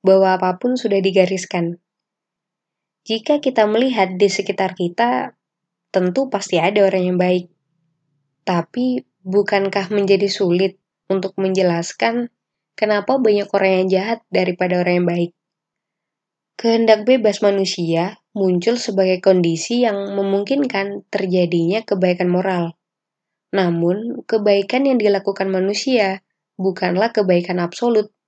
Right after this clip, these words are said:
atau kebaikan yang hanya dimiliki oleh Tuhan, tetapi hanya sekadar kebaikan perantara, sehingga dapat dengan mudah disalahgunakan dan menjadi sumber kejahatan moral.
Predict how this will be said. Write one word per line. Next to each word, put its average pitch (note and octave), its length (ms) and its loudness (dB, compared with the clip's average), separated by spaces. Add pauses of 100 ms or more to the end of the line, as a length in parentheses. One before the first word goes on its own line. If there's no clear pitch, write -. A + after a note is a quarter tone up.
(180)
atau F#3 320 0
kebaikan F#3 720 0
yang G#3+ 200 -2
hanya F#3 200 0
dimiliki F3 480 0
oleh G3 240 0
Tuhan, E3+ 400 -2 (720)
tetapi B3 720 -6 (120)
hanya G3+ 280 2
sekadar G3 560 -2
kebaikan G3 560 -2
perantara, F3+ 600 -4 (600)
sehingga F#3+ 680 2
dapat G3 320 0
dengan F3+ 280 2
mudah A3 240 2
disalahgunakan F#3+ 1120 -2
dan F#3+ 280 0
menjadi F3+ 360 0
sumber F#3 400 -2
kejahatan E3+ 400 0
moral. F3 520 -2